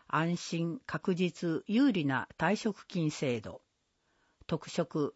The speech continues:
掛け金の一部を国が助成。短時間労働者の方も加入できます。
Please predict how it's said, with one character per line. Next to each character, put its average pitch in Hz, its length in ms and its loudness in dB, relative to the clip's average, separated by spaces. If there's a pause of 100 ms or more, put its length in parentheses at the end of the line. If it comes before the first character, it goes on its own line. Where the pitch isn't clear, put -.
(140)
掛 185 260 0
け - 60 -6
金 180 240 0
の 147 100 4
一 143 220 -2
部 139 220 -2
を 101 80 -4
国 196 320 0
が 202 80 4
助 160 200 0
成。 127 400 -2 (520)
短 240 240 8
時 262 120 0
間 233 280 4
労 214 180 4
働 190 200 4
者 170 120 -2
の 147 100 -4
方 143 260 -2
も 131 120 2
加 - 200 -4
入 151 220 2
で 135 120 0
き 151 120 -6
ま 113 140 -2
す。 - 220 -16